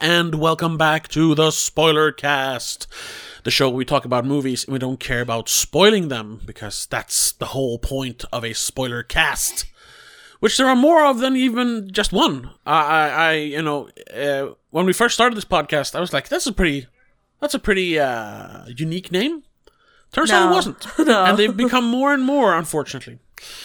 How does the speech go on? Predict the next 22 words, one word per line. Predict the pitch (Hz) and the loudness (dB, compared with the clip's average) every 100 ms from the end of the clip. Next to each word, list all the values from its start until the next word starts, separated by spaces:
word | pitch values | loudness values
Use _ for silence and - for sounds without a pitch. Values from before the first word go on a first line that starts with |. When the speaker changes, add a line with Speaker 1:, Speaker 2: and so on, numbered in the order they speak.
| - - - - | -18 -20 -20 -2
Speaker 2:
Maybe | 240 262 | 2 2
Speaker 1:
Anyway. | 220 247 | 4 4
Speaker 2:
we'll, | 214 | 4
maybe | 240 226 | 0 0
we'll | 247 240 | 0 0
have | 226 | -2
to | 214 | -6
rebrand | 196 226 196 208 196 165 | -2 0 4 4 4 0
eventually. | 160 160 - 160 135 | -6 -8 -12 -10 -6
Speaker 1:
Maybe | 151 190 233 196 | 0 0 0 -4
at | 139 | -6
some | - 185 | -4 -2
point. | 180 220 165 135 | 0 -2 -2 -6
I | |
know | 143 165 - | -6 -6 -4
other | 170 190 | -4 -2
people | 214 214 | -2 -4
have | 202 | 0
done | 226 | 0
it | 220 | 0
successfully. | 214 190 226 226 196 - - - | -4 -2 -4 -4 -8 -10 -12 -2
Speaker 2:
Yeah. | 277 | -2